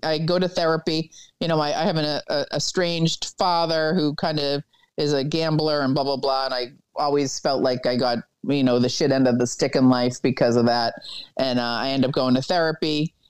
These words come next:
And, um, I kind of just was bored in therapy and started,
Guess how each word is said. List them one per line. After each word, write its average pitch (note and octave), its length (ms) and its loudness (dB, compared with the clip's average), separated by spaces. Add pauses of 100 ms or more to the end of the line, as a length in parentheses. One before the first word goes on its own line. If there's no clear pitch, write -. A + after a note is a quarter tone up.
(200)
And, C3+ 500 0
um, B2+ 440 -2
I C3 160 -4
kind C#3+ 360 -2
of B2+ 200 -2 (920)
just - 320 -4
was F3 420 6
bored F#3+ 420 6
in F3 140 2
therapy F3+ 420 0
and C#3+ 120 -4
started, D3+ 560 -2